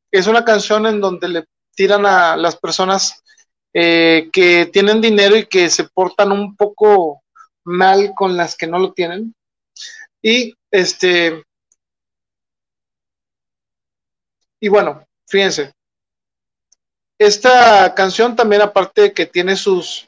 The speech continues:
su doble sentido, eh, y bueno, eh, ah, es, sí, lo de, lo de Sigan de Steven, de Steven Tyler ya lo he dicho. Entonces, eh, les decía algo sobre Eat to Rich.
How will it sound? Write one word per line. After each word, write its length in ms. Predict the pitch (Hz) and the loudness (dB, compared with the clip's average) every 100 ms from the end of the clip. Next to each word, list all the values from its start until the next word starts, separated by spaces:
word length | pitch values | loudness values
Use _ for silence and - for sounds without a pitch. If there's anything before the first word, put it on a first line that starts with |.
| _ _ | _ _
su 200 | - 185 | -4 -2
doble 280 | 180 190 208 | 0 2 2
sentido, 720 | 208 185 - 208 214 247 294 _ _ _ _ _ - | 0 -6 -6 -4 0 0 -2 _ _ _ _ _ -4
eh, 920 | 170 170 170 165 160 156 151 156 - _ _ _ _ _ _ _ _ _ _ _ _ _ _ _ _ _ - | -2 0 0 2 2 2 2 -2 -6 _ _ _ _ _ _ _ _ _ _ _ _ _ _ _ _ _ -4
y 100 | 233 | 2
bueno, 360 | 233 226 214 208 | 4 6 4 4
eh, 320 | 202 196 202 | 4 4 4
ah, 280 | 208 214 196 | 4 6 6
es, 260 | 196 180 _ _ _ _ _ _ _ _ _ _ _ _ - | 4 -2 _ _ _ _ _ _ _ _ _ _ _ _ -6
sí, 200 | 190 262 | -2 0
lo 140 | 208 | 2
de, 120 | 202 185 | 2 2
lo 160 | 190 | 0
de 80 | 180 | 0
Sigan 260 | 185 233 220 | 0 -2 -2
de 60 | |
Steven, 360 | 208 208 214 208 | 0 0 -2 -4
de 100 | 175 | -12
Steven 200 | - 190 | -14 -8
Tyler 160 | 202 196 | -6 -4
ya 80 | |
lo 140 | 196 190 | -2 -2
he 60 | |
dicho. 180 | 202 - _ _ _ _ _ - | -4 -6 _ _ _ _ _ -16
Entonces, 600 | 175 160 190 208 196 - | -10 -2 2 2 0 -8
eh, 640 | - 175 170 165 165 165 165 165 _ _ _ - - 208 | -2 0 2 2 2 0 -2 -6 _ _ _ -18 -8 0
les 160 | 202 | 2
decía 200 | 202 226 | 4 4
algo 180 | 226 240 | 4 2
sobre 300 | 233 214 208 | 2 4 4
Eat 120 | 214 | 2
to 100 | 226 | 0
Rich. 400 | 208 240 226 - | 2 2 -2 -10